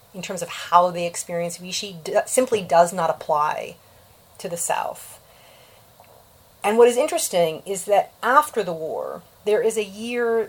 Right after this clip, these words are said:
that is a celebratory year for Jews in the north of Algeria, which is forty-seven, after the war. And in forty-seven, after a rather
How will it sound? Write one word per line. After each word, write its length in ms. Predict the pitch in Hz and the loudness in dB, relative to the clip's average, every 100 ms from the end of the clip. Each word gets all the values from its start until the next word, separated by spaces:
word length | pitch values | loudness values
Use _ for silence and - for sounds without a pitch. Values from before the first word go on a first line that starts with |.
| 180 | -4
that 140 | 190 | -6
is 120 | 185 | -4
a 40 | 180 | -4
celebratory 720 | - 196 202 175 - 165 160 | 4 6 6 2 -4 -2 -2
year 500 | 160 165 139 87 123 - - | -6 -14 -12 -12 -12 -16 -20
for 160 | - 196 | -12 -8
Jews 640 | - 190 175 170 - - - - - | -6 -8 -8 -8 -8 -10 -12 -20 -12
in 80 | |
the 60 | 185 | -8
north 380 | 175 165 151 - | -2 0 -2 -6
of 120 | 170 | -4
Algeria, 680 | 165 151 - - 117 - - - | -4 -4 -10 -14 -14 -16 -16 -10
which 220 | 170 - | -10 -6
is 360 | 165 151 - - - | -8 -8 -12 -14 -20
forty-seven, 680 | - 185 170 - - - - | -2 -2 -2 -2 -2 -2 -8
after 260 | 156 - 165 | -8 -8 -12
the 100 | 160 | -8
war. 300 | 180 170 151 | -4 0 0
And 100 | - | 0
in 180 | 233 | 0
forty-seven, 840 | 240 196 170 170 - - 170 208 240 - - - _ _ _ 170 | 0 -4 -4 -6 -6 -4 -4 -4 -8 -14 -20 -20 _ _ _ 2
after 640 | 180 190 - 180 165 165 - | 4 2 -4 -2 -2 -2 -4
a 60 | 175 | -2
rather 560 | 165 160 165 160 165 | 0 0 0 -4 -4